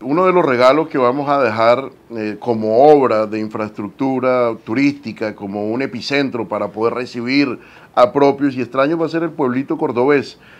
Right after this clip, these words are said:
Apenas termine la Feria de la Ganadería en esta versión, eh, arranca la construcción del pueblito cordobés, que actualmente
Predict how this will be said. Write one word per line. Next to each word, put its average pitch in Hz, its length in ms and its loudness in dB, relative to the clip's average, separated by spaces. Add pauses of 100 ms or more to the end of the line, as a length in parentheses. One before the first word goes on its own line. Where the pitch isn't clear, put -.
(140)
Apenas 165 500 4
termine 139 760 0 (100)
la 117 220 -2
Feria 131 540 0
de 120 140 -4
la 110 120 -2
Ganadería 104 540 -4
en 131 100 -6
esta 123 240 -6
versión, 113 580 -4 (380)
eh, 107 240 -4
arranca 123 440 0
la 127 120 0
construcción 113 680 -6
del 107 420 -4
pueblito 101 760 -8
cordobés, 107 540 -6
que 117 100 -8
actualmente 139 680 -2